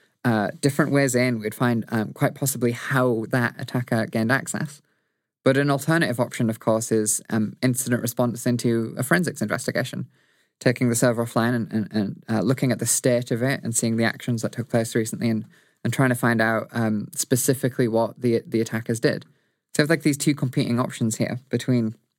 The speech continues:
the forensics investigation to take a look at what happened and a pen test to find, uh, this method in and then, uh, potentially lots of other methods in.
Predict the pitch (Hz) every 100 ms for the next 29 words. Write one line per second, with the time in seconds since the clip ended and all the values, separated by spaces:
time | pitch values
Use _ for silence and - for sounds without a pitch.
0 | - 127 139 123 131 127 123 120 120 120
1 | 110 - 117 123 120 120 - 113 - -
2 | - - - 165 - _ _ _ _ _
3 | _ _ - 123 151 151 139 131 127 139
4 | 123 117 107 - 120 117 107 117 123 123
5 | - 127 120 120 117 110 113 107 107 107
6 | 104 - - 107 - 120 135 120 117 110
7 | 110 - 107 107 110 117 107 - 123